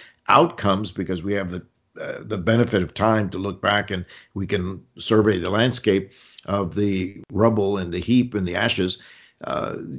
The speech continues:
you know, it's a learning time. And so instead of being afraid of anything, we should, uh, celebrate them, not celebrating the mayhem, but celebrating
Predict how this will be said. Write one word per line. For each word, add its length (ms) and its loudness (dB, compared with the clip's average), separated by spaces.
you 160 6
know, 160 8
it's 200 2
a 40 6
learning 400 2
time. 380 -4
And 240 0
so 220 6
instead 340 2
of 140 0
being 220 6
afraid 680 0
of 140 -4
anything, 420 -2
we 140 4
should, 400 2
uh, 100 -4
celebrate 600 2
them, 160 -14
not 320 4
celebrating 800 2
the 80 -4
mayhem, 640 -2
but 240 0
celebrating 720 0